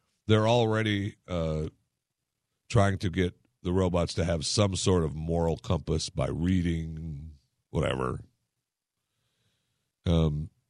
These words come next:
good luck. Good luck.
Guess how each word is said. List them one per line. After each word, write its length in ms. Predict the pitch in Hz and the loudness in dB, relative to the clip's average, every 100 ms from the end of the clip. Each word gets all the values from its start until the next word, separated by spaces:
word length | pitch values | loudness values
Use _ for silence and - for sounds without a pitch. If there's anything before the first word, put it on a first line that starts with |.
| _ _ 110 | _ _ 2
good 120 | 92 | 2
luck. 360 | 65 - - - _ _ _ _ _ _ _ _ _ _ _ _ _ _ _ _ | 0 -10 -20 -20 _ _ _ _ _ _ _ _ _ _ _ _ _ _ _ _
Good 180 | 80 71 | -6 -6
luck. 300 | 62 50 | -6 -12